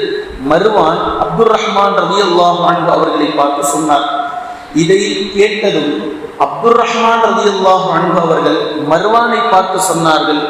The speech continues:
"இவர் யார் தெரியுமா? இவருடைய தந்தை ஹக்கமை அல்லாஹ்வின் தூதர் ஸல்லல்லாஹு அலைஹி வஸல்லம் அவர்கள் சபித்திருக்கிறார்கள்.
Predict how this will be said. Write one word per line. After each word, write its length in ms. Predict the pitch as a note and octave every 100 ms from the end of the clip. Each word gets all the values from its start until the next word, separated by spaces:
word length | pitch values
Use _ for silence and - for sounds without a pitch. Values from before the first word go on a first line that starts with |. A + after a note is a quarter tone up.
| -
"இவர் 280 | D#3 E3+ G3+
யார் 300 | G3 F#3+ F#3+
தெரியுமா? 400 | F#3 D#3+ D#3 D#3 C#3 D#3 - - - -
இவருடைய 460 | F3+ G3+ G#3 G3 F#3
தந்தை 340 | - G3+ G#3+ G#3+ G#3
ஹக்கமை 440 | G#3+ G3+ G#3+ F#3 E3 E3 D#3+ D#3+
அல்லாஹ்வின் 540 | F3+ G#3+ A3+ - A3 G#3
தூதர் 320 | G3+ G3+ F3+ F3
ஸல்லல்லாஹு 600 | F3 G3+ G3 F#3+ F#3 F#3 E3
அலைஹி 320 | D#3+ F3 F3+ D#3+
வஸல்லம் 380 | - G3 G3 F3
அவர்கள் 280 | D3+ D3 D3 - - - - -
சபித்திருக்கிறார்கள். 1080 | G#3 G3 C4 - A#3 G#3 G3 F3+ E3+ E3 D#3+